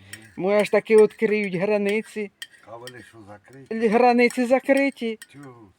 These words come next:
Speaker 1: А того, що закриті. Хто? Ухилянти їх називають.
Speaker 2: Так.
Speaker 1: Оті ухилянти, що в Раді.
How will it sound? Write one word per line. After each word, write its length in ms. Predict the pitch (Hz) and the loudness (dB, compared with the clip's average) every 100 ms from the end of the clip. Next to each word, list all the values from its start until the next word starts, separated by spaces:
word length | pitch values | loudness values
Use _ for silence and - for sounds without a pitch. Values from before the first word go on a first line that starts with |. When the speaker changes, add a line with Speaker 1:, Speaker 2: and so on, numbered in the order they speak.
| - | -12
Speaker 1:
А 160 | - 208 | -4 -4
того, 300 | - 214 233 | 0 0 0
що 140 | 233 | 0
закриті. 760 | 214 214 226 226 226 - 196 190 _ _ _ _ _ - | -2 -2 -2 -2 -4 -8 -10 -10 _ _ _ _ _ -20
Хто? 360 | - 226 208 175 208 - _ - | -2 2 2 0 -12 -20 _ -8
Ухилянти 720 | 220 - 233 226 214 190 214 208 | -8 0 2 4 2 2 -2 0
їх 160 | 190 | -2
називають. 720 | 208 180 196 196 196 190 190 _ _ - | -2 0 0 2 0 0 -6 _ _ -16
Speaker 2:
Так. 100 | - | -4
Speaker 1:
Оті 280 | 226 240 247 | -4 0 0
ухилянти, 680 | 220 233 226 226 214 190 208 | 0 2 4 4 2 0 -2
що 160 | 226 | 0
в 100 | 196 | 0
Раді. 460 | 208 214 196 185 196 | 2 4 2 0 -10